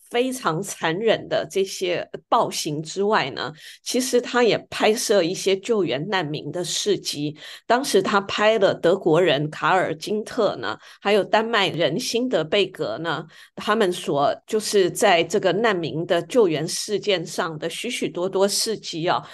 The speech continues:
那这个辛德贝格呢，后来也被称为丹麦的辛德勒哦。这，他们，啊，这些人也是就是在那一个战乱的时候，啊，彼此认识的。其实是，啊，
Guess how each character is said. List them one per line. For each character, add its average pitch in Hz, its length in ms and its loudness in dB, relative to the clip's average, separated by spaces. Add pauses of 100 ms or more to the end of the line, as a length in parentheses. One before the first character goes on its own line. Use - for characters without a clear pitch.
(160)
那 247 120 0
这 277 160 2
个 208 140 2
辛 247 260 -2
德 185 140 -2
贝 202 220 0
格 120 260 -6
呢， 143 160 -4
后 262 220 -2
来 165 120 2
也 151 160 -2
被 190 200 0
称 190 200 -4
为 160 160 -2
丹 170 280 0
麦 190 240 0
的 160 120 -6
辛 190 320 -6
德 160 160 -4
勒 185 220 0
哦。 - 260 -4 (380)
这， 240 260 -2
他 247 200 0
们， 190 300 0 (320)
啊， 180 260 2
这 285 160 0
些 262 260 0
人 175 520 -2
也 165 120 0
是 262 280 -4
就 269 260 2
是 - 240 -6
在 185 320 2
那 233 220 -2
一 175 160 -10
个 170 120 -2
战 202 320 0
乱 190 280 4
的 156 120 -4
时 151 300 -6
候， 185 400 0 (280)
啊， 147 180 -4
彼 190 180 -8
此 180 240 -2
认 185 300 4
识 - 340 2
的。 - 260 -4 (260)
其 - 140 -2
实 214 300 4
是， 226 360 2 (120)
啊， 143 320 0